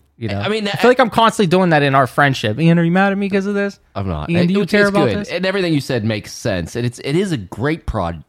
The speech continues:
Speaker 2: project for you to undertake and then you to do this 'cause that's everything you said. Your finger's on the pulse. You know how that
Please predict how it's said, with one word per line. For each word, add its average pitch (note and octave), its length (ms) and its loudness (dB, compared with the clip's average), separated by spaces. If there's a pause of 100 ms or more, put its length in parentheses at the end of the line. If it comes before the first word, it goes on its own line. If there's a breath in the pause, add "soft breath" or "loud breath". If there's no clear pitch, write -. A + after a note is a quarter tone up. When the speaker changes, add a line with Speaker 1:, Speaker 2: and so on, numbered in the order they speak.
(200)
Speaker 2:
project F#2 600 -2 (240)
for - 320 -2
you G2+ 380 2
to - 180 -8
undertake E2+ 600 -8
and F2+ 120 0
then D#2 160 0
you F#2 200 2
to - 120 -6
do E2 180 2
this E2 200 0
'cause E2+ 300 -2
that's - 520 -4 (640 loud breath)
everything G#2+ 220 0
you G2 60 -4
said. D2 280 -8
Your D2 100 -14
finger's F#2 300 0
on E2+ 100 0
the D#2 60 -2
pulse. - 680 0 (280)
You F#2 100 -2
know F#2 140 4
how F2+ 180 -4
that E2+ 200 -6